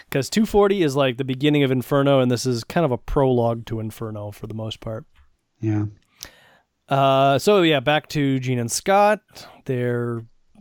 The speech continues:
Speaker 1: slowly releasing all the babies, but that's when
Speaker 2: Scott has wrapped his jacket around, uh, Christopher.
Speaker 1: Yep.
Speaker 2: Should be noted that Jean and Scott were both wearing jackets before. It's not really an important detail, but now they're not.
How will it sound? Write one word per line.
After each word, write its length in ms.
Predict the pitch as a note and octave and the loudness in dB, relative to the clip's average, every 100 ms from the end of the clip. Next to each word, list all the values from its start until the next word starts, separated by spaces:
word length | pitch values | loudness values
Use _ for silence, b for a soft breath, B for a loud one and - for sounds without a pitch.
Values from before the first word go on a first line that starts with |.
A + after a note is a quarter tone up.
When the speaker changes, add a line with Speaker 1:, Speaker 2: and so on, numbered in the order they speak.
| _ | _
Speaker 1:
slowly 680 | - - - C3+ C#3+ C#3+ C#3 | -16 -12 -2 2 4 4 2
releasing 440 | C3 C3 C#3 - | 0 -2 -2 -2
all 120 | B2+ A#2+ | -2 -2
the 80 | |
babies, 500 | A#2+ C3+ D3 D#3 D3+ | -2 -2 0 0 -4
but 120 | - - | -4 -2
that's 320 | E3+ - - | -2 -2 0
when 420 | D#3 D#3 E3 D#3+ - _ _ _ _ - | 2 4 4 0 -2 _ _ _ _ -12
Speaker 2:
Scott 320 | - D#3+ F3 | -2 0 4
has 160 | D3+ B2 | 4 4
wrapped 320 | B2+ C#3 - | 2 2 0
his 160 | B2 | -2
jacket 520 | G#2+ A#2 B2 A#2+ G#2+ A2 | 0 2 2 2 -2 -4
around, 600 | A2+ G#2+ G#2+ G#2 G#2 G2+ - _ _ _ - | -2 0 2 2 0 -4 -10 _ _ _ -2
uh, 280 | G#2+ G2 F#2+ - | 0 0 -2 -4
Christopher. 600 | - A#2+ - - A2 G#2+ - _ _ _ - | -2 0 -2 -2 0 0 -4 _ _ _ -6
Speaker 1:
Yep. 200 | B2+ C3+ _ _ _ _ _ | -4 -4 _ _ _ _ _
Speaker 2:
Should 220 | - - | -8 0
be 100 | A#2 | 4
noted 400 | A2 A#2 A2+ G2+ | 6 4 4 0
that 180 | A2 G#2+ - _ _ - | -4 -8 -12 _ _ -12
Jean 260 | A2+ C3+ D3 | -4 -2 0
and 140 | C3 | -2
Scott 240 | - C3+ A#2 | -4 -4 -4
were 80 | |
both 320 | G2+ C3 C3 C#3 | -6 -6 -4 -2
wearing 280 | B2+ A2 | 0 0
jackets 440 | G#2+ A#2 A#2 A#2+ - | 0 2 2 -2 -8
before. 360 | _ - A#2 - | _ -2 0 -2
It's 180 | G#3+ | -2
not 100 | G#3+ | 0
really 220 | B2 G#2 G2+ | 2 0 0
an 60 | |
important 380 | G2 A2+ G#2+ G2 | -2 0 0 0
detail, 360 | G2+ F#2 G2+ G2+ | -2 -2 -4 -4
but 240 | G#2 C3 | -4 0
now 160 | A#2+ G#2+ | 2 2
they're 100 | F#2 | 0
not. 240 | F#2 F#2+ | -4 -6